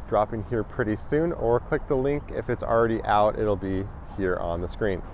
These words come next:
Like I mentioned in the intro, today we are looking at a few houses in the three to four hundred thousand dollar range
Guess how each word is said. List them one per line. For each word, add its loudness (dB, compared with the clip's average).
Like 2
I 2
mentioned -2
in -4
the -4
intro, 0
today -2
we 0
are 2
looking -2
at -2
a -4
few -4
houses -2
in -4
the 0
three -2
to -4
four -2
hundred -2
thousand 2
dollar 2
range 0